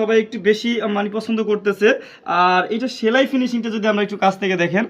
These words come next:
আমাদের সেলাই ফিনিশিং একেবারে খুব মনের মতো হবে। আর কাপড়ের কোয়ালিটি আমি এইখান থেকে just যা দেখাইতেছি, যদি আপনাদের মনে হয় যে হ্যাঁ সেম না, তাহলে আপনারা রিটার্ন করে দিবেন। একেবারে মনের মতো হবে, আপনারা দেখবেন যে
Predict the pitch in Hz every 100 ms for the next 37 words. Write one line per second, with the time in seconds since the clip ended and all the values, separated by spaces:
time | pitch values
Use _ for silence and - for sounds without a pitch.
0 | - - - 185 208 233 226 233 233 240
1 | 226 233 240 208 214 233 233 220 233 196
2 | 175 196 254 233 220 202 202 262 - -
3 | - 170 190 196 247 277 - 262 254 240
4 | 254 247 240 240 240 247 247 190 208 214
5 | 196 220 208 220 226 226 220 233 427 -
6 | _ - 196 208 208 226 214 214 240 196
7 | 170 156 185 190 - - - 226 247 233
8 | 214 208 202 - - - 202 202 220 240
9 | 226 226 202 190 160 143 135 - - -
10 | 220 254 254 220 247 277 254 226 220 214
11 | 226 220 202 226 202 208